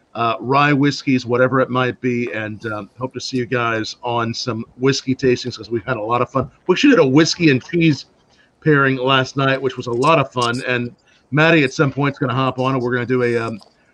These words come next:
whiskey and cigar pairing here in the next, uh, month or so, so that'll be fun too. So be sure and bookmark that, and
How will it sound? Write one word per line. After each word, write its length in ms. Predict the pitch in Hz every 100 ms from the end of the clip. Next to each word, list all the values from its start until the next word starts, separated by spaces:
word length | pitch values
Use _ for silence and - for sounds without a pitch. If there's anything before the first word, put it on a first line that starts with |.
| _ _ _ -
whiskey 440 | 143 170 - 180
and 100 | 151
cigar 400 | - 156 160 175
pairing 400 | 170 147 127 131
here 140 | 151 135
in 80 | 127
the 80 |
next, 400 | 127 127 - -
uh, 180 | 139 123
month 300 | 127 135 131
or 60 | 131
so, 320 | - 127 127
so 160 | 147 135
that'll 220 | 131 127
be 120 | 123
fun 300 | - 120 113
too. 180 | - 127
So 160 | - 123
be 160 | 156
sure 240 | - 185 165
and 140 | 147
bookmark 500 | 156 151 143 135 -
that, 280 | 131 131 123
and 200 | 113